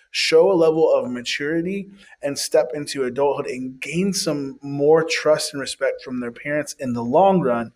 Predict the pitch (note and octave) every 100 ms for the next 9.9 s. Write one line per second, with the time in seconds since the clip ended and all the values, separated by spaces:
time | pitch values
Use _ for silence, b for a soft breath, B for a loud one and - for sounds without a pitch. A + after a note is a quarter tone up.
0 | B B B B B2 A#2+ A#2+ A#2+ C3 A#2+
1 | C3 C3 C#3 C3 B2 B2 B2 A#2+ - A#2+
2 | A#2+ A2 A2+ A#2+ B2 - A#2 A#2 G#2+ G#2+
3 | A2 G#2+ G#2+ - A2+ A2 A2 - - D#3+
4 | E3 E3 C3+ B2 B2+ B2 A#2 A#2 A#2 -
5 | A2+ A2 G#2+ - - b b b b A2
6 | A2 A2 A#2 A2+ A2+ A#2+ G2 A#2+ A#2 -
7 | A2 G#2+ G#2 G#2 G#2 - G#2 G#2 G#2+ G#2+
8 | G#2 - G#2+ G#2 G2+ G2+ G2+ b b b
9 | - - - - - A2 G2 F#2+